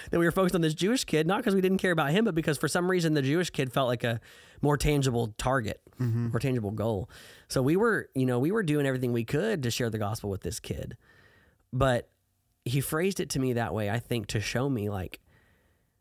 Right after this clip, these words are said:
Speaker 1: this is what Jesus means when he says that your, our love for others would look like hate in comparison to the
Speaker 2: Mm.
Speaker 1: love for him, because he's really worth that. And so I have to be, and I, I could go on for hours about all the other things in my life that would pull me to, to,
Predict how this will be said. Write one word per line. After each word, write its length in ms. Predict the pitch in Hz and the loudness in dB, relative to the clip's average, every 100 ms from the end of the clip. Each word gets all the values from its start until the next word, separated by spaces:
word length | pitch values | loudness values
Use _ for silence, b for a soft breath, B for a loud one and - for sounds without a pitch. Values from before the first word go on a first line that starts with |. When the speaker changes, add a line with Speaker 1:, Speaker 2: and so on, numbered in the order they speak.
| _ - | _ -4
Speaker 1:
this 200 | 127 160 | -2 -2
is 80 | 160 | -2
what 100 | 143 | 0
Jesus 300 | 139 131 117 | 0 0 0
means 240 | 120 117 | 0 0
when 120 | 113 | 0
he 120 | 113 | -2
says 240 | 107 107 107 | -2 -4 -4
that 120 | 110 | -4
your, 160 | 107 107 | -4 -4
our 140 | 107 107 | -2 -2
love 320 | 107 110 104 | 0 -2 -4
for 140 | 101 | -6
others 260 | 98 101 107 | -4 -4 -4
would 140 | 104 | -6
look 200 | 98 - | -6 -8
like 140 | 101 - | -14 -14
hate 400 | - 110 104 - _ b b b b b b b _ | -8 -6 -6 -8 _ b b b b b b b _
in 120 | 113 | -4
comparison 520 | 107 104 110 104 107 | -2 0 2 0 -2
to 60 | 101 | 0
the 60 | 120 | 2
Speaker 2:
Mm. 80 | 123 | 2
Speaker 1:
love 120 | 101 | 0
for 120 | - | -4
him, 400 | 104 110 101 113 - b b b b b b b _ | -4 -4 -4 -8 -12 b b b b b b b _
because 260 | 110 113 - | -4 -4 -2
he's 280 | 131 120 107 | -2 0 0
really 340 | 107 120 120 | 0 0 0
worth 320 | 107 131 170 | 0 -2 -4
that. 360 | - 87 - 104 _ b b b b b | -6 -8 -8 -12 _ b b b b b
And 80 | 117 | -6
so 100 | - | -2
I 100 | 120 | 0
have 280 | 151 165 175 | -2 -4 -6
to 80 | - | -6
be, 80 | 113 | -2
and 140 | 139 | -2
I, 200 | 123 156 - | 0 0 2
I 140 | 165 | 0
could 180 | 180 143 | 2 0
go 140 | 139 | 2
on 180 | 135 131 | 2 2
for 140 | 123 101 | 0 0
hours 300 | 120 117 110 | 2 0 0
about 160 | 110 | 0
all 180 | 113 120 | 0 0
the 120 | 135 | 0
other 200 | 123 123 | 0 0
things 240 | 120 120 117 | -2 -2 0
in 60 | 110 | 0
my 140 | 110 | 0
life 280 | 107 104 107 | 0 -2 -4
that 100 | 82 | -6
would 180 | 104 - | -4 -2
pull 160 | - | -2
me 140 | 110 107 | 0 -2
to, 80 | 101 - | -4 -6
to, 180 | - | -8